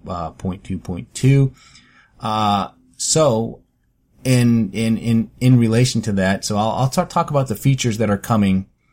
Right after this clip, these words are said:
um, that we know about in just a moment.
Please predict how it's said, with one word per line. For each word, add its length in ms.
um, 560
that 140
we 80
know 180
about 380
in 220
just 340
a 80
moment. 640